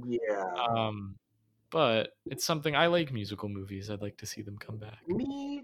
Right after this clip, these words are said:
Speaker 1: too. Yeah, musical movies, great. Uh, Chicago was another one that
Speaker 2: Oh, that's
Speaker 1: won
Speaker 2: true.
Speaker 1: Best Picture
Speaker 2: Uh,
Speaker 1: in
Speaker 2: yeah.
Speaker 1: two thousand two. Um, we see some, like, like, some heroes overcoming adversity, like Million Dollar Baby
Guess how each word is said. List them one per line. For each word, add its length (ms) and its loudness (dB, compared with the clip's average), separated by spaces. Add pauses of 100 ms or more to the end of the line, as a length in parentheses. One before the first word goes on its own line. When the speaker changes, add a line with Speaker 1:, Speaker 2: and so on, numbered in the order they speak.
(120)
Speaker 1:
too. 600 -4 (1040)
Yeah, 300 -2
musical 380 -2
movies, 400 -2 (140)
great. 540 -8
Uh, 220 4
Chicago 480 8
was 160 4
another 220 0
one 420 0 (100)
that 100 6
Speaker 2:
Oh, 80 8
that's 140 4
Speaker 1:
won 200 10
Speaker 2:
true. 0 -
Speaker 1:
Best 220 4
Picture 460 2 (200)
Speaker 2:
Uh, 100 4 (180)
Speaker 1:
in 120 0
Speaker 2:
yeah. 0 -
Speaker 1:
two 120 -4
thousand 320 0
two. 400 2 (540)
Um, 600 8
we 160 -2
see 720 0
some, 500 -4
like, 400 0 (1080)
like, 200 -4 (320)
some 200 -4
heroes 480 6
overcoming 600 2
adversity, 640 2
like 180 -2
Million 260 2
Dollar 200 4
Baby 520 -2